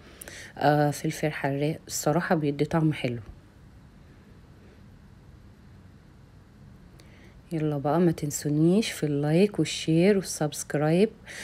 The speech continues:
آه، عايزة كده لايك كتير عشان خاطر، آه، الفيديو ده يوصل لأكبر عدد مشاهدة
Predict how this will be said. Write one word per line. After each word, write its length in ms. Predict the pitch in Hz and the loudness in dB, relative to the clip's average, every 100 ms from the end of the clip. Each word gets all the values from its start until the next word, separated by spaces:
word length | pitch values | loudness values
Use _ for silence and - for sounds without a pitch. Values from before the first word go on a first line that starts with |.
| - - - | -16 -12 -4
آه، 360 | 147 147 151 | -2 0 0
عايزة 400 | 147 147 170 151 | 0 0 0 2
كده 540 | 160 - 156 156 151 147 | 0 0 2 2 2 2
لايك 280 | 151 165 165 | 2 0 0
كتير 580 | - - 175 185 208 226 | -8 -4 2 4 6 4
عشان 320 | 190 160 147 | 2 0 -6
خاطر، 460 | 135 156 175 - 220 | -2 -2 0 0 0
آه، 460 | 196 165 151 147 - | 2 0 2 0 0
الفيديو 420 | 156 147 160 156 | 0 0 0 2
ده 140 | 147 156 | 4 4
يوصل 480 | 175 170 - 170 | 4 2 -2 -2
لأكبر 420 | 147 175 160 160 156 | 0 -2 0 0 0
عدد 360 | 160 165 214 | 0 0 0
مشاهدة 460 | 175 - 113 - | 0 -4 -8 -12